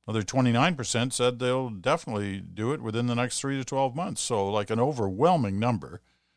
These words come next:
are cool with going to see their doctor for a non-urgent appointment.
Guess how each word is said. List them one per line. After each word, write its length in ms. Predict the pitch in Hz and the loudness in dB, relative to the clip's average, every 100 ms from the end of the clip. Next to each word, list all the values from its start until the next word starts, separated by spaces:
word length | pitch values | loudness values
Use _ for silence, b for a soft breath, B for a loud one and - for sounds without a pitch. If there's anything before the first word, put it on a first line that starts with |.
| _ _ _ _ _ _ _ | _ _ _ _ _ _ _
are 140 | 104 104 | -2 0
cool 480 | - 180 120 120 | 2 4 4 4
with 400 | 120 107 107 - - _ _ _ _ | 2 2 2 -2 -18 _ _ _ _
going 180 | 120 135 | 0 0
to 60 | |
see 160 | 117 139 | 0 0
their 160 | 120 113 | 0 4
doctor 400 | 107 110 - 110 | 4 4 2 -4
for 140 | 104 | -2
a 20 | |
non-urgent 600 | 98 101 101 101 87 95 | 0 0 -2 -4 -6 -8
appointment. 440 | 85 - 78 50 | -8 -8 -10 -12